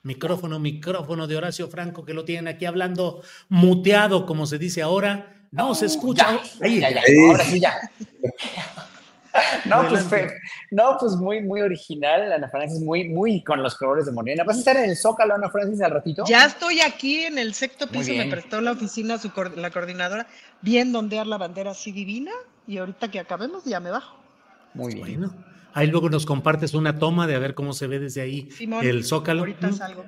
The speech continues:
Speaker 1: Por favor, reportera Ana Francis. Muy
Speaker 4: Ahorita
Speaker 1: bien.
Speaker 4: le reportamos.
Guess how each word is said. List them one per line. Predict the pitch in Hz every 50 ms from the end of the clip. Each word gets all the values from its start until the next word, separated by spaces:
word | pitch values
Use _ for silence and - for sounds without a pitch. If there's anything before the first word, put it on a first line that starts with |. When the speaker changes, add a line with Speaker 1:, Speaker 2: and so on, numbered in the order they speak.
| - _
Speaker 1:
Por | - 165 147
favor, | - 139 131 143 170 175
reportera | 160 151 151 147 139 - - 151 147 151 143
Ana | 139 135 131 -
Francis. | 127 143 151 147 151 139 - - - _ _ _ _ _ _ -
Muy | 151 175 214
Speaker 4:
Ahorita | 190 - 247
Speaker 1:
bien. | 226 208
Speaker 4:
le | 190 185
reportamos. | 180 - - 160 - - 165 156 151 - - -